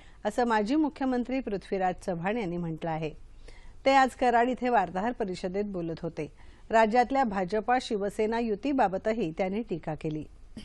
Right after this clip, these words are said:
भारताच्या अत्याधुनिक जीसॅट पंधरा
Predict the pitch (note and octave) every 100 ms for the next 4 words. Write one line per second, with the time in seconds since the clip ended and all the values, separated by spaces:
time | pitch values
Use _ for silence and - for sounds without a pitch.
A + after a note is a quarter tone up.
0 | - - - - - - - - - -
1 | - - - - - - - - - -
2 | G3+ B3+ D4+ D#4+ F4+ E4+ G#3 A#3+ B3 B3
3 | C4+ D4 A#3 F#3 B3 A#3 A3+ G#3+ - G3+
4 | F#3 A#3 E3+